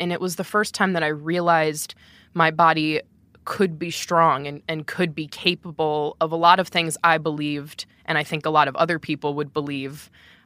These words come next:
I'm not capable of. And, you know, I needed that.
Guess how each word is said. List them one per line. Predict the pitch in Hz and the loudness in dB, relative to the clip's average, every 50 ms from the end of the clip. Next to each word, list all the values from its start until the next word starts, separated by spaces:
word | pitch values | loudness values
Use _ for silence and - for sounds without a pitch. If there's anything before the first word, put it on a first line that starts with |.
| _ - | _ -8
I'm | 143 143 160 | -6 -4 -2
not | 151 139 - - | 0 0 0 0
capable | - 254 294 - 285 185 160 147 - - | 0 -2 -2 -2 -4 -4 -4 -4 -4 -4
of. | - - 196 - - - _ - | -4 -4 -6 -10 -16 -8 _ 4
And, | 175 175 175 170 165 165 160 - - - - - - - - - - _ _ _ _ - | 6 6 6 6 2 -2 -4 -8 -12 -20 -20 -20 -20 -20 -20 -20 -20 _ _ _ _ -2
you | 208 190 | 0 2
know, | 185 175 170 170 - - _ _ _ _ _ - 196 | 4 4 4 4 2 -2 _ _ _ _ _ 0 2
I | 208 | 2
needed | 208 208 214 226 240 220 202 170 139 | 4 4 4 4 4 4 4 4 4
that. | 147 135 - - - | 4 4 4 2 -2